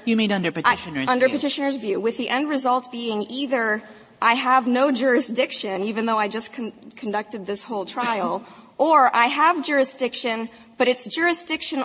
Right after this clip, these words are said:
Speaker 2: only to rule for the plaintiff. A court under this position, under the, their position, can never find that it has jurisdiction to issue a merits defen-, a merits decision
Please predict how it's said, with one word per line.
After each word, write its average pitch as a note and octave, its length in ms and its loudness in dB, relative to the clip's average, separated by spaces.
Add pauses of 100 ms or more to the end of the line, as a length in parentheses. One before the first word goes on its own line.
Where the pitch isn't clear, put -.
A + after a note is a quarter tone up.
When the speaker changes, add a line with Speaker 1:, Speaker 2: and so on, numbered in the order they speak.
Speaker 2:
only D4+ 360 2
to - 180 -4
rule C4+ 320 0
for C4 180 -2
the A3 100 -2
plaintiff. - 720 -4 (600)
A C4 80 2
court E4+ 360 -4
under C4 220 0
this B3+ 240 -2
position, A#3+ 540 -6
under A#3 200 -2
the, A3 140 -6
their A3+ 320 -4
position, G#3+ 640 -6 (400)
can A#3+ 180 -4
never C#4+ 240 0
find C4 380 -2
that A3+ 80 -2
it A3+ 100 -4
has A#3+ 300 -2
jurisdiction G#3 840 -2
to A#3 200 -8
issue B3+ 380 -4
a G#3 80 -4
merits G#3+ 540 -4
defen-, B3 440 -6
a - 220 -2
merits A3+ 400 -4
decision G3 640 -6